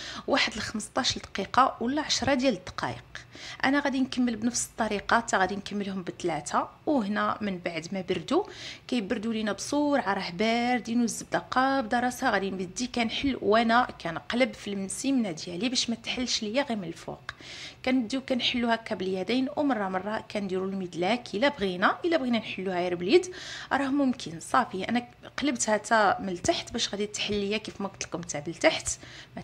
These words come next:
تحلش غير من الفوق. وغادي نسرحها على هذا الشكل، هذا الشكل ديال المسمنه كبيره بحال هكذا. غادي نجي للوسط مع واحد القطاعه ديال البيتزا، وغادي نقسمها على زوج، ومن بعد كل نصف نقسمو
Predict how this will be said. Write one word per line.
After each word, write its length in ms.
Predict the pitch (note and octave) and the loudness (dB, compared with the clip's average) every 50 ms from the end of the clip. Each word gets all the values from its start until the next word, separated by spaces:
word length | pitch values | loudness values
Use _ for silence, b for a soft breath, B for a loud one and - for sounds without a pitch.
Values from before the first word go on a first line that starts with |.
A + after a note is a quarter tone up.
| - - | -8 0
تحلش 320 | - D#4 D#4+ C#4+ - - | 4 4 6 6 4 2
غير 140 | G#3+ G3 F#3+ | 0 -2 -4
من 60 | F3 | -6
الفوق. 480 | E3+ - - B3 D4 F#4+ - - - B B B B B B B B - | -8 -4 2 4 6 6 6 2 -4 B B B B B B B B 4
وغادي 340 | E4+ D#4+ D4+ D4 C4+ C#4+ | 4 6 6 4 4 2
نسرحها 800 | C#4+ C#4 - - B3 A#3 A#3 A3+ - - - A#3+ B3 B3 - - - | 2 2 2 0 0 0 -2 -2 -4 -4 -2 0 0 0 0 2 2
على 160 | F#3+ G3+ A3 | 0 0 0
هذا 140 | A#3 A#3+ B3 | 0 -2 -2
الشكل، 380 | - - - - A#3 - G#3 | 0 0 0 0 0 -4 -4
هذا 180 | A3 A3+ G#3+ A3 | -2 -2 -2 0
الشكل 440 | G#3+ - - B3+ A#3 - - A#3 F#3+ | -2 -2 -2 -2 -4 -4 -6 -6 -4
ديال 180 | F3+ A3 A3+ | -2 -2 -2
المسمنه 640 | G#3+ G#3 G3+ - - A3 A#3 A3 G#3+ G#3+ A3 A#3+ - - - - | -2 -4 -4 -4 -4 -2 -2 -2 -2 0 2 2 0 0 -4 -10
كبيره 840 | - - F#3+ E3+ F#3 F#3+ G#3 A3 A#3 A#3+ A#3+ A#3+ A#3+ A#3 B3 B3 - - - - - | -10 -8 -6 -4 -2 -2 -2 -2 -2 -2 0 0 0 0 0 0 -2 -4 -12 -18 -14
بحال 280 | - - - A3 A3 G3+ | -10 -2 0 0 0 0
هكذا. 380 | F#3+ E3 D#3+ - - - - - B B B B B B B B B - | -2 -4 -8 -6 -6 -6 -6 -6 B B B B B B B B B -4
غادي 220 | - A3+ A3+ B3 B3+ | -2 -2 0 2 2
نجي 240 | C4 A#3 B3 C4+ | 2 2 2 2
للوسط 600 | C4+ C4 B3+ B3+ B3+ B3 - - B3+ B3 - - | 0 0 0 0 0 0 0 -2 -4 -4 -4 0
مع 120 | A3 A3+ A#3 | 2 2 4
واحد 200 | A#3 - - - | 2 2 -2 -4
القطاعه 540 | G3+ - - - - - A#3+ A3+ G#3+ G#3+ A3 | -6 -6 -8 -10 0 2 2 4 4 2 0
ديال 180 | G3+ G#3+ G#3 | 0 0 -2
البيتزا، 580 | G3+ - - - A#3 G#3+ - - - D#4+ F#4+ A4+ - - | -2 -4 -4 -2 -2 -2 -2 4 4 4 4 4 2 4
وغادي 380 | E4 D#4+ A#3 G#3 G3 F3 F3 G3 | 6 6 8 8 6 4 4 0
نقسمها 760 | G3+ - - - - - G3+ F#3 F#3+ G#3 A#3 B3 A#3+ - - - - | -2 -4 -6 -10 -8 -6 -6 -2 4 6 6 6 6 4 -2 -6 -4
على 360 | F3+ F3 F#3+ G3 F#3+ F3+ F3 - | -2 0 2 4 4 4 4 2
زوج، 400 | E3+ F3 G#3 A#3 A#3+ A3+ - G3+ | 0 0 0 0 2 0 0 -2
ومن 180 | F#3 F3 E3+ F3 | -4 -6 0 0
بعد 200 | A3 G#3 G3 - | 2 2 2 -2
كل 400 | - - - B3+ B3 G#3+ G3+ G3+ | -6 -4 -2 0 2 2 2 2
نصف 280 | A3 A#3+ A#3+ - - G3+ | 2 0 -2 -4 -8 -10
نقسمو 580 | F#3+ - - - - - - - A3 A3+ - | -12 -12 -14 -14 -12 -8 -4 -2 -2 -2 -2